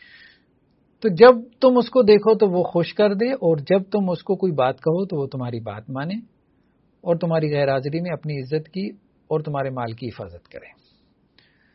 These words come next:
اسی طرح ایک اور روایت میں حضرت عبد الرحمن بن عوف سے کہ جب عورت پانچ نمازیں پڑھ لیتی ہے، رمضان کے روزے رکھ لیتی ہے،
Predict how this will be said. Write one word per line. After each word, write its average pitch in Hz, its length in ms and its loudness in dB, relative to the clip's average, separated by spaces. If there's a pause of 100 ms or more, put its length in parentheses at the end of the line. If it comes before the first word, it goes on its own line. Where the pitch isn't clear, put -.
(360)
اسی 170 200 -8
طرح 170 180 0
ایک 160 140 2
اور 165 120 4
روایت 147 320 0
میں 151 140 -6
حضرت 139 220 -2
عبد 127 80 -8
الرحمن 135 420 -6
بن 131 120 -10
عوف 123 180 -10
سے 165 60 -10
کہ 156 120 -12
جب 143 160 -4
عورت 143 240 -2
پانچ 143 200 -6
نمازیں 127 320 -6
پڑھ 180 180 -8
لیتی 165 400 -10
ہے، 160 140 -10
رمضان 147 400 -6
کے 147 120 -6
روزے 135 240 -4
رکھ 175 200 -6
لیتی 156 400 -10
ہے، - 40 -10